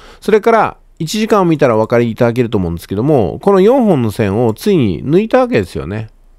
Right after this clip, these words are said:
えーと、四本の線をね、これ。この四本の赤い線をですよ。こう抜いていったんで、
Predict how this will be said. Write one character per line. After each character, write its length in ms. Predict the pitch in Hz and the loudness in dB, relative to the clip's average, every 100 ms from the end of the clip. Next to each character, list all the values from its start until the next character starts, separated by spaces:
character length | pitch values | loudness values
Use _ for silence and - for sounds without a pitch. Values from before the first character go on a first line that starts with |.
| _ _ | _ _
え 140 | 101 95 | -12 -10
ー 40 | |
と、 120 | - | -4
四 160 | 120 117 | -2 -2
本 180 | 90 80 | -2 -6
の 100 | 73 | -8
線 180 | 64 60 | -10 -10
を 60 | |
ね、 200 | 131 151 - - - | -8 -10 -12 -20 -12
こ 100 | - | -6
れ。 140 | 85 - - _ _ - | -6 -8 -20 _ _ -6
こ 100 | 104 | 0
の 60 | |
四 160 | 110 110 | 2 2
本 220 | 87 76 | 0 -4
の 100 | 73 | -4
赤 200 | 101 120 | -2 -2
い 60 | 101 | -2
線 180 | 98 60 | -6 -10
を 60 | |
で 60 | 78 | -12
す 100 | - | -10
よ。 140 | 196 _ _ _ _ _ _ - | -10 _ _ _ _ _ _ 0
こ 220 | 160 143 | 4 4
う 20 | |
抜 160 | 139 170 | 4 2
い 120 | 175 | 2
て 140 | 190 | 2
い 80 | 185 | 2
っ 20 | - _ - | -4 _ 0
た 160 | 190 | 0
ん 160 | 139 113 | 2 2
で、 400 | 147 120 69 | 2 2 -2